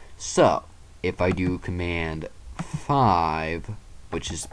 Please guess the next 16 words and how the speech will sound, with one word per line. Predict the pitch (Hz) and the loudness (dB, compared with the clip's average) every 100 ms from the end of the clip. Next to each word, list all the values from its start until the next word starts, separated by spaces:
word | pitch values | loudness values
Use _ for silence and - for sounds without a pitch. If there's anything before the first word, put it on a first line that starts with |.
| - | -4
a | |
binary | 80 82 80 78 | 0 2 0 -2
five, | 85 69 73 73 | 0 0 -2 -8
because | - - 78 71 - | -10 -8 -6 -6 -8
this | 82 78 - | -8 -8 -8
is | 76 | -10
the | 76 | -10
fours | - 78 92 87 82 | -10 -8 -4 -4 -4
place | - 62 - | -8 -10 -10
and | 95 | -12
this | - | -12
is | |
the | - - | -14 -10
one | - | -10
place, | - 65 69 | -10 -10 -8
so | - | -10